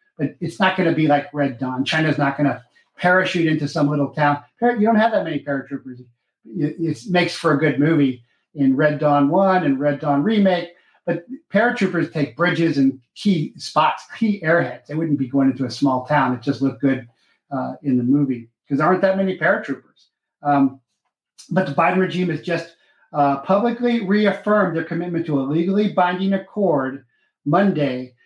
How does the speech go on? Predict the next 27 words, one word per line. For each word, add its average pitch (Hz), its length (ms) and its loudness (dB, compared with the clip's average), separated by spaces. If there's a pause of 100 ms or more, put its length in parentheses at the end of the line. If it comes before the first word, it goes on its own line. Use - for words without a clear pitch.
(160)
which 156 160 -2
will 156 80 0
give 143 200 0
the 143 100 2
World 160 380 2
Health 226 260 0
Organization 131 920 -2
control 160 440 0
over 147 180 0
U 151 240 0
S 196 160 0
pandemic 208 560 0
policies, 151 600 0
which 143 220 -8
means 151 260 -2
they 143 140 0
can 143 160 0
bring 160 200 0
about 156 280 2
any 165 280 0
pandemic 170 540 0 (320)
anytime 165 460 2
they 208 120 2
want. 196 360 0 (280)
And 147 160 0
the 180 120 2
who 180 600 0